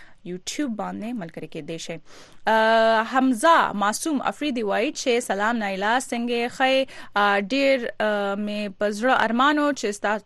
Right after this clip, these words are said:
تاسو ووینم، ومې لیدې، ډېره زیاته مننه. څنګه دې خوښ شو وروره؟ اجمل خان، هغوی ماشاءالله، ماشاءالله، ماشاءالله،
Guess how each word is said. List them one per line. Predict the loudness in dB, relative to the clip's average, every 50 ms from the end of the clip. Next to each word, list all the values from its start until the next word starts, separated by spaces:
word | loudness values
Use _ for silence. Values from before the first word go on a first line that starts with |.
| _
تاسو | -2 -2 -2 -2 -4 -4
ووینم، | -4 -2 0 0 0 0 0 0 0 0
ومې | 0 0 0 0 0
لیدې، | 0 -2 0 0 0 0 0
ډېره | 0 -2 -2
زیاته | -2 0 0 0 0 0 -2
مننه. | -4 -2 -2 0 0 2 2 2 0 -2 -6 -14 -20 -14 -6
څنګه | -2 0 2 2 2
دې | 2
خوښ | 2 0 -2 -4 -2
شو | -4 -4
وروره؟ | 0 0 2 2 0 -2 -6 -14 -4 0
اجمل | 0 2 4 4 2 2
خان، | 2 2 2 4 4
هغوی | 2 2 2 2 2
ماشاءالله، | 2 2 0 2 0 0 0 2 2 2
ماشاءالله، | 0 2 0 0 0 0 -2 -2 -2 -2 -2 -4
ماشاءالله، | -4 -4 -4 -4 -4 -4 -4 -4 -4 -4 -4 -4 -4 -4 -6